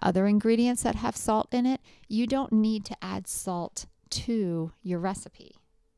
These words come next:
Season at the end of the meal. Don't season during the cooking process. You may not even need it, you find. All right.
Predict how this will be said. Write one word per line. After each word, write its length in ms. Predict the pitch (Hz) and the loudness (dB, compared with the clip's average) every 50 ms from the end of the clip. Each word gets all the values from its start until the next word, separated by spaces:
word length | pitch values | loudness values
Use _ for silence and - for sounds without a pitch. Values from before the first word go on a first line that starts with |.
| _ _ _ _ _ _ _ _ _ _ _ _ _ _ _ _ _ _ _ _ _ _ - | _ _ _ _ _ _ _ _ _ _ _ _ _ _ _ _ _ _ _ _ _ _ -14
Season 500 | - - - 240 240 254 240 285 285 262 - | -10 -4 0 2 2 4 4 4 4 4 4
at 180 | - 214 - | 2 0 2
the 180 | - 226 202 - _ _ - | 2 0 0 0 _ _ -2
end 420 | 208 208 202 202 202 196 190 - - | 0 2 2 4 2 2 0 0 -4
of 160 | 170 165 151 | -10 -10 -8
the 100 | - 147 | -8 -8
meal. 460 | - - - - - - - - 175 - - - _ _ | -6 -6 -6 -6 -8 -10 -10 -12 -14 -16 -18 -20 _ _
Don't 280 | - 220 220 233 - - | -4 -4 -4 -4 -4 -2
season 600 | - - 226 220 214 196 214 208 202 190 190 175 _ _ _ - _ _ _ _ _ _ _ _ _ - - | -2 0 0 -2 -2 0 0 2 2 2 0 -2 _ _ _ -20 _ _ _ _ _ _ _ _ _ -8 -4
during 460 | 190 151 196 196 185 185 185 180 175 170 | 2 4 4 6 6 4 4 2 2 2
the 100 | 175 165 | 0 -2
cooking 360 | - - 180 - - 170 160 | -4 -6 -6 -2 0 0 0
process. 600 | - - - - - - - - - - - - _ _ - | 0 -2 -4 -6 -8 -10 -10 -10 -12 -14 -18 -20 _ _ -6
You 220 | - 190 202 262 269 | -2 0 2 2 4
may 180 | 254 233 226 | 4 4 4
not 260 | 208 185 170 190 - - - | 4 2 0 -2 -2 -2 0
even 320 | 202 208 190 208 208 208 | 0 0 2 2 0 0
need 180 | 214 240 254 220 | 0 -2 -4 -8
it, 160 | - - - _ _ _ - | -12 -16 -18 _ _ _ -14
you 120 | - 165 | -14 -14
find. 520 | - - - - - - - - - - - _ _ _ _ _ _ _ _ _ _ _ _ _ _ _ _ _ _ _ - 208 | -12 -14 -16 -16 -18 -20 -20 -18 -18 -18 -18 _ _ _ _ _ _ _ _ _ _ _ _ _ _ _ _ _ _ _ -20 -18
All 60 | 175 | -14
right. 180 | 170 180 196 | -12 -12 -14